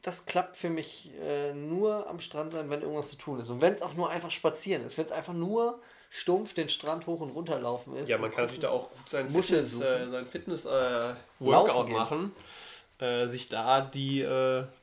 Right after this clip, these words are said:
Speaker 1: Yoga am Strand.
Speaker 2: die Sekunden im Sprint holen, ne? Wenn man da im Sand, im Tiefsand anfängt
Speaker 1: Hab
Speaker 2: zu
Speaker 1: ich alles
Speaker 2: sprinten.
Speaker 1: nicht gemacht. Ich hab, ganz ehrlich,
Speaker 2: <laughs>
Speaker 1: ich hab
Speaker 2: Ich
Speaker 1: gedacht,
Speaker 2: jetzt auch
Speaker 1: bevor,
Speaker 2: nicht.
Speaker 1: bevor wir
Speaker 2: Nur
Speaker 1: diese
Speaker 2: einfach
Speaker 1: sehr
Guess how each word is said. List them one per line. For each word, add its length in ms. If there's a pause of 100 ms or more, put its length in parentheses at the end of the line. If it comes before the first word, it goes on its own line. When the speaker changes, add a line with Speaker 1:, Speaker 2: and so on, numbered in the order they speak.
Speaker 1:
Yoga 340
am 100
Strand. 380
Speaker 2:
die 120
Sekunden 760 (200)
im 100
Sprint 400
holen, 300
ne? 140
Wenn 80
man 100
da 200
im 300
Sand, 300
im 200
Tiefsand 540
anfängt 400
Speaker 1:
Hab 60
Speaker 2:
zu 80
Speaker 1:
ich 100
alles 220
Speaker 2:
sprinten. 80
Speaker 1:
nicht 140
gemacht. 240 (280)
Ich 60
hab, 100 (260)
ganz 220
ehrlich, 380 (400)
Speaker 2:
<laughs> 400
Speaker 1:
ich 80
hab 80
Speaker 2:
Ich 40
Speaker 1:
gedacht, 200
Speaker 2:
jetzt 140
auch 100
Speaker 1:
bevor, 300
Speaker 2:
nicht. 100
Speaker 1:
bevor 260
wir 100
Speaker 2:
Nur 140
Speaker 1:
diese 140
Speaker 2:
einfach 120
Speaker 1:
sehr 480